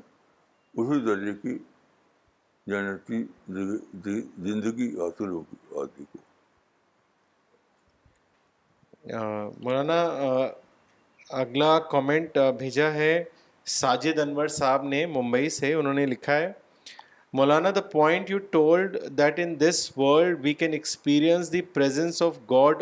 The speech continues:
Speaker 2: Almighty by engaging ourselves in dawa work is very much thrilling and encouraging. This is the biggest incentive for getting engaged in dawa work۔ جزاک اللہ۔"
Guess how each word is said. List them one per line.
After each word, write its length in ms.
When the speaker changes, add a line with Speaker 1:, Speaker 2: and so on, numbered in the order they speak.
Speaker 2:
Almighty 680
by 120
engaging 600
ourselves 800
in 100
dawa 400
work 560
is 380
very 240
much 340
thrilling 360
and 420
encouraging. 720
This 240
is 80
the 260
biggest 540
incentive 600
for 120
getting 420
engaged 760
in 140
dawa 380
work۔ 320
جزاک 500
اللہ۔" 280